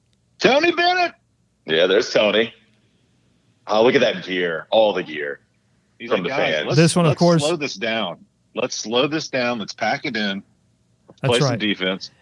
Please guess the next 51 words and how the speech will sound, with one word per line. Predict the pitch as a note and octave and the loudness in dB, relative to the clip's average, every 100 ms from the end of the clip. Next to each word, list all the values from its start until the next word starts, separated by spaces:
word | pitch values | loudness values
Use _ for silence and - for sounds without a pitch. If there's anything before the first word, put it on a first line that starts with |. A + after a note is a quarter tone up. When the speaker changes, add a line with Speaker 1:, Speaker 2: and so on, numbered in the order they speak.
| - | -6
Speaker 3:
And | C#3+ | 2
this | D3 E3+ | 4 4
one, | F3+ | 2
of | D3 | 2
course, | E3+ D3 | 2 2
being | D3+ D3 | 2 0
played | - D#3+ D3+ | 0 2 2
in | D#3+ | 2
the | D#3 | 2
Charlotte | C#3 D#3 D3 C#3 B2 | 2 2 4 2 2
Coliseum, | C#3+ C3+ A#2 - C#3 A#2+ A#2+ A#2+ - - | 0 0 0 0 0 2 2 0 -4 -4
uh, | C3 B2 | 0 0
which | A#2+ B2+ D3 | 0 -2 2
no | D3+ | 4
longer | D#3+ E3+ F#3+ | 4 4 4
exists. | D#3+ C3 C3+ D#3 - D3+ | 2 2 2 0 -4 -4
It | C3+ | 0
is, | C3+ B2+ A2 - | 2 2 0 -2
uh, | C3 B2 B2 | -2 -2 -2
I | C3+ | -2
think | - D#4 | 0 2
they're | |
building | F3 F3 E3+ | 4 4 2
some | D3+ | 0
apartment | C#3+ D#3+ F3+ C3 | -2 0 -2 -2
buildings | B2 B2 B2 A#2+ | -2 -2 -2 -2
on | B2 | -2
it | |
right | A#2 A#2+ A2+ | -4 -4 -4
now, | B2 A#2+ | -2 -2
but | A#2 | -2
it | A#2 | 0
was | D3 | 0
an | C3 | 2
empty | C#3 C#3 | 0 0
lot | A#2+ B2+ B2 | 0 0 -2
for | G#2+ | -4
a | A2+ | -4
long | A#2+ A#2 | -4 -4
time | C3 A#2+ | -4 -4
after | A2 G#2+ A#2 | -4 -6 -6
they | G#2+ | -6
demolished | G#2 A2 G#2 F#2+ | -6 -6 -6 -8
it. | G2 G2+ _ _ _ _ _ _ _ _ _ _ _ _ _ _ _ _ - | -12 -14 _ _ _ _ _ _ _ _ _ _ _ _ _ _ _ _ -6
And | C3 | 0
that's | C3+ - - | 0 -2 -4
Speaker 1:
Oh, | |
I | E3+ | 2
Speaker 3:
Curry. | E3+ E3+ G3 A#3 G#3+ | 6 6 6 4 2
Speaker 1:
know | |
who | - | 4